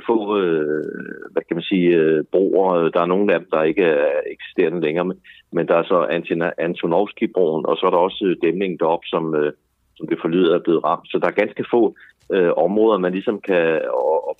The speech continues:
og punkter, man kan krydse, øh, floden, øh, Dnepr, og, og det gør så, at det danner sådan en naturlig forsvarsgrænse, øh,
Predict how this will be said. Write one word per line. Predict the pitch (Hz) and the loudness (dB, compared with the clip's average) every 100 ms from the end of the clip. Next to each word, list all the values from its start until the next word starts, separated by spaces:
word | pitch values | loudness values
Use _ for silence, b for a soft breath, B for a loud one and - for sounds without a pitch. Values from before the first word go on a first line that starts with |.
| _ | _
og | 80 - | -8 -2
punkter, | 104 113 117 | -2 0 -2
man | 85 | -2
kan | 95 - | -4 -8
krydse, | - 110 113 139 - B B _ - | -2 0 2 -2 -4 B B _ -4
øh, | 87 87 | -4 0
floden, | 95 82 90 95 | 0 2 0 0
øh, | 95 82 76 73 73 - | -2 0 2 0 -2 -2
Dnepr, | 82 85 101 | -2 0 0
og, | 87 73 82 | 0 0 -2
og | 80 - _ - | -4 -4 _ -4
det | 107 | 0
gør | 101 | 0
så, | 113 120 110 | 0 -2 0
at | 92 98 | -2 -4
det | 92 | -2
danner | 87 107 | -2 -2
sådan | - 104 | -4 -4
en | 90 92 | -2 -2
naturlig | 87 - 113 101 104 - - | -4 -2 0 0 -2 -4 -4
forsvarsgrænse, | 87 - 107 - - 73 - - B B _ _ - | -2 -2 -4 -4 -8 -6 -6 -6 B B _ _ -2
øh, | 80 76 76 78 | 0 2 2 0